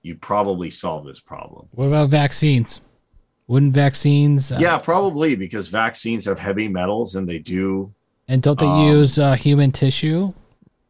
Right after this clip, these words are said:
Speaker 2: Like, maybe
Speaker 1: What's up?
Speaker 2: they use a male tish-, male D N A in a vaccine and then put it into a girl, and that could screw 'em up later on?
Speaker 1: Yeah, no, definitely. Well,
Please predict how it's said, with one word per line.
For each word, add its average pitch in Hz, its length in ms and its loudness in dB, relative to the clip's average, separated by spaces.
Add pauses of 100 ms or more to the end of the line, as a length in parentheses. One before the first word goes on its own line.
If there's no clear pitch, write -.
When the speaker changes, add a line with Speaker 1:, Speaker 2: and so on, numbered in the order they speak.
Speaker 2:
Like, 120 240 0
maybe 113 260 2
Speaker 1:
What's - 20 4
up? 123 60 2
Speaker 2:
they 135 80 4
use 131 260 4
a 120 80 -2
male 117 440 2
tish-, - 340 -2
male 120 400 2
D 135 280 0
N 135 120 4
A 135 220 4
in 131 100 2
a 127 60 2
vaccine 131 680 2 (600)
and 113 220 4
then 117 480 2
put 113 220 -2
it 110 120 2
into 117 260 0
a 113 60 -2
girl, 120 540 0 (140)
and 107 140 -6
that 104 140 -6
could 110 100 -6
screw 123 340 -4
'em 117 80 0
up 117 220 -6
later 117 260 -2
on? 127 280 -2 (720)
Speaker 1:
Yeah, - 260 -4 (140)
no, 117 160 -4
definitely. 95 640 -6
Well, 156 340 0